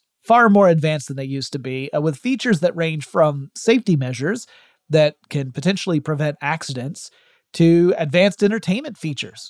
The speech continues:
and lots more besides. However, it also means that it has become increasingly challenging to maintain and repair one's own car.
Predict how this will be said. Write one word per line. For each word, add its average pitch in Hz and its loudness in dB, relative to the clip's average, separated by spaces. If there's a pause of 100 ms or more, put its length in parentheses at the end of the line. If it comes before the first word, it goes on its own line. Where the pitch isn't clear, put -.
(160)
and 170 -2
lots 151 -2
more 180 2
besides. 127 -4 (760)
However, 233 6
it 220 4
also 247 0
means 175 0
that 170 0 (120)
it 175 -4
has 165 -4
become 165 -2
increasingly 156 -4
challenging 143 -6
to 151 -6
maintain 147 -4
and 147 -8
repair 143 -2
one's 139 -6
own 127 -10
car. 139 2